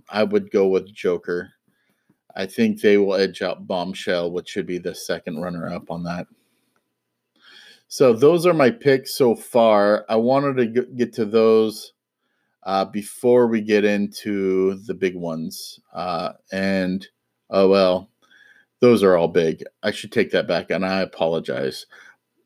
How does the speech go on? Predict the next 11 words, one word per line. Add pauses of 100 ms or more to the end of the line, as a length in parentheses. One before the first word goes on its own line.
(180)
Because (1300)
all
those (1200)
categories
we
just
went
through (480)
make
the
film.